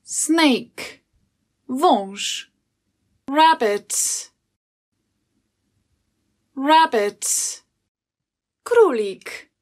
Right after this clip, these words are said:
Mouse. Mouse. Mysz. Rat.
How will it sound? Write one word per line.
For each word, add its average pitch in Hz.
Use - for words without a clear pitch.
Mouse. 269
Mouse. 233
Mysz. 370
Rat. -